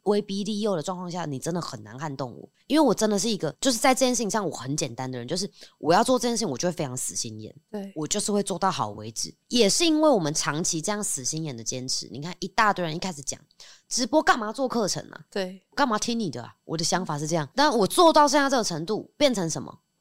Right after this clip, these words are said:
Speaker 1: 有在带这种类型团队的，你没课程，人家会觉得你没有那么厉害。
Speaker 2: 对。
Speaker 1: 对不对？我们是不是开创了先例？
Speaker 2: 对。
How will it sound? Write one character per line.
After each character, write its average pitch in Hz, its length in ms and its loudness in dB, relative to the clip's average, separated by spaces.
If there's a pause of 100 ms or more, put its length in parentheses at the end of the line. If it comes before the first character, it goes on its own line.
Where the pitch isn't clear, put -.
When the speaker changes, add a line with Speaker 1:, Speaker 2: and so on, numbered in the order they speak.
(100)
Speaker 1:
有 151 240 0
在 208 160 0
带 208 180 0
这 185 80 -2
种 143 140 -2
类 160 160 -2
型 123 180 -8
团 123 220 -10
队 151 140 -4
的， 131 80 -6
你 123 100 -6
没 131 160 -6
课 196 160 -4
程， 127 180 -8
人 120 80 -12
家 135 120 -10
会 156 80 -6
觉 131 100 -8
得 110 40 -12
你 110 280 -16
没 143 120 -4
有 139 80 -4
那 139 80 -6
么 143 60 -8
厉 131 140 -8
害。 127 160 -12 (180)
Speaker 2:
对。 185 340 -6
Speaker 1:
对 196 120 -6
不 190 60 -2
对？ 175 140 -6
我 151 140 -2
们 175 140 -2
是 185 80 -8
不 196 60 -10
是 - 40 -8
开 175 180 -4
创 185 120 -4
了 165 60 -6
先 143 260 -6
例？ 147 100 -12
Speaker 2:
对。 - 80 -20